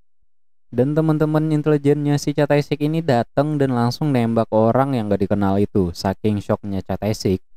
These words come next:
dia ngeliat ke arah mobilnya yang udah hancur dan udah banyak darah. Malahan dia udah kayak nggak peduli gitu, Cok, sama dirinya dia yang udah kena tembak dua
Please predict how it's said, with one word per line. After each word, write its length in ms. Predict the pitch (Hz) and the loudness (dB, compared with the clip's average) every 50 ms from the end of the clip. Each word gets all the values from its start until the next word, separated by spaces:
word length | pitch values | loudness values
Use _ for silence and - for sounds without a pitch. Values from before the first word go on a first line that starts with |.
| - - - - - | -20 -20 -20 -12 -2
dia 240 | - 135 147 160 | 0 2 2 2
ngeliat 480 | 170 175 165 151 139 131 131 143 156 - | 0 0 0 0 2 2 2 2 2 0
ke 80 | - - | -2 -2
arah 320 | 127 127 127 123 120 120 | 0 0 0 0 -2 0
mobilnya 580 | 120 117 113 117 120 120 123 123 127 143 156 156 | 0 0 0 2 2 2 2 2 0 0 0 0
yang 220 | 156 143 127 120 | 0 0 0 -2
udah 320 | 113 110 104 107 107 104 | -2 0 0 0 0 -2
hancur 480 | 107 104 107 107 - - 139 139 139 135 | -4 -4 -6 -8 -6 -2 -2 0 0 -2
dan 320 | 127 120 120 120 123 123 | -4 -2 -2 -2 -2 -2
udah 240 | 110 107 107 110 107 | -4 -2 -2 -2 -2
banyak 240 | 107 98 95 95 95 - - | -2 -4 -4 -4 -6 -6 -4
darah. 400 | 95 95 95 101 104 90 - - - - - - - _ _ _ _ - | -2 0 0 2 0 -2 -2 -6 -16 -20 -20 -20 -20 _ _ _ _ -10
Malahan 460 | - 101 98 101 104 107 123 123 117 | -6 -2 0 0 2 2 0 2 2
dia 160 | 123 127 123 | 2 2 2
udah 160 | 117 113 107 | 2 0 -2
kayak 320 | - - 104 101 101 101 101 | -2 -2 0 0 0 0 0
nggak 140 | 101 98 - | -2 -4 -4
peduli 480 | - 208 196 196 - 202 101 104 98 | -4 -4 0 2 2 4 2 2 2
gitu, 240 | 98 104 104 - 113 | 0 -2 0 0 -2
Cok, 240 | 104 - - 98 - | -2 -2 -4 -6 -6
sama 240 | - 90 90 92 90 | -6 -8 -6 -6 -6
dirinya 480 | 87 90 90 92 90 90 90 92 90 | -4 -2 -4 -2 -4 -4 -6 -6 -6
dia 320 | 87 92 95 104 117 123 127 | -4 -2 0 2 4 2 2
yang 80 | 110 | 2
udah 240 | 101 98 92 98 - | 0 -2 -2 -2 -4
kena 160 | - 95 92 | -2 -4 -4
tembak 400 | 85 - 92 90 92 98 107 - | -2 -2 -2 -2 0 -2 -2 0
dua 180 | - 98 92 | 0 0 0